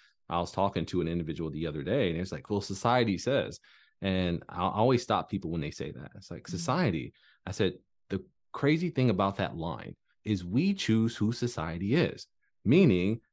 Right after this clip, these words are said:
Speaker 1: that when we're in a circle of financial, uh, advisors, society says that the four percent withdrawal rate rule applies. That's what society says, but that's not society as a whole. That's your financial advisor society.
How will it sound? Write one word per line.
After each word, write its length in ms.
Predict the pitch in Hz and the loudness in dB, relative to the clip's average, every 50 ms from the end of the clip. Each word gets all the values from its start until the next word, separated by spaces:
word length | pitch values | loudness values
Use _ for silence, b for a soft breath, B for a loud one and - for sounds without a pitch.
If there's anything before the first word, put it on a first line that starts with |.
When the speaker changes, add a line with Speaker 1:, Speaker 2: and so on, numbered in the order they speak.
| _ - | _ -2
Speaker 1:
that 240 | 92 113 113 92 92 | 0 2 2 2 4
when 240 | 104 107 104 104 101 | 4 4 4 4 4
we're 160 | 123 151 180 | 2 2 2
in 60 | 165 | 2
a 20 | 143 | 0
circle 340 | - - 135 - - 104 98 | 0 0 -2 -2 -2 -4 -4
of 100 | 95 - | -4 -2
financial, 720 | - 95 92 87 90 98 104 - 104 95 90 87 85 - - _ - | -2 0 0 2 2 0 0 0 0 0 0 0 -2 -6 -10 _ -16
uh, 140 | - - - - | -14 -12 -10 -8
advisors, 760 | 87 87 104 139 175 175 165 - 92 82 67 71 - - - _ _ _ _ _ _ _ _ | -6 -2 0 2 4 4 4 4 2 -2 -2 -2 -6 -8 -12 _ _ _ _ _ _ _ _
society 560 | - - - - - 123 123 147 147 127 113 110 | -4 -2 -2 2 2 2 4 4 4 4 4 2
says 420 | - - 98 98 95 95 98 95 | 2 2 2 2 4 2 0 0
that 240 | 92 92 92 90 - - _ - | 0 0 0 -2 -4 -6 _ -8
the 60 | 101 | -6
four 200 | - - 107 104 | -2 2 2 2
percent 380 | 98 104 92 - 107 104 - - _ _ - | 2 0 -2 0 0 -2 -2 -4 _ _ -10
withdrawal 640 | 104 101 101 92 90 101 98 101 98 95 87 - - _ - | -4 -4 -4 0 2 4 4 6 4 4 2 -2 -8 _ -6
rate 240 | 90 95 92 78 - 71 | -4 -4 -4 -4 -6 -8
rule 360 | 82 90 90 87 85 80 73 - | -4 -4 -2 -2 -2 -6 -8 -8
applies. 540 | - - - - 101 90 71 60 - - - b b b b b b | -12 -10 -4 -2 -2 0 0 -2 -8 -12 -16 b b b b b b
That's 200 | - 117 117 - | 0 0 2 2
what 100 | 123 120 | 2 2
society 540 | - 107 95 - 104 98 104 107 95 82 85 | 2 0 0 2 2 2 4 2 2 0 -2
says, 340 | - - 71 - - - - _ - | -4 -4 -6 -6 -8 -12 -10 _ 0
but 140 | 113 - - B B B B B | 0 0 -2 B B B B B
that's 120 | 139 180 196 | -2 0 2
not 160 | 214 170 - | 2 2 2
society 440 | - 92 - - 104 104 98 90 90 | 0 -2 0 2 2 2 2 2 0
as 100 | 85 - | -2 -2
a 60 | 92 | -2
whole. 320 | - - 190 147 123 120 | 2 4 6 6 6 6
That's 340 | - 101 98 104 104 - - | 4 2 2 2 0 -2 -4
your 140 | 95 98 95 | -4 -4 -2
financial 480 | - 85 85 85 78 80 87 - 87 80 | -2 -2 -2 -2 -2 -4 -4 -4 -6 -4
advisor 360 | 80 92 92 95 92 80 82 | -2 -2 -2 -2 -2 -2 -6
society. 560 | - - 76 - 78 71 65 65 67 65 | -10 -10 -12 -10 -10 -10 -10 -8 -10 -10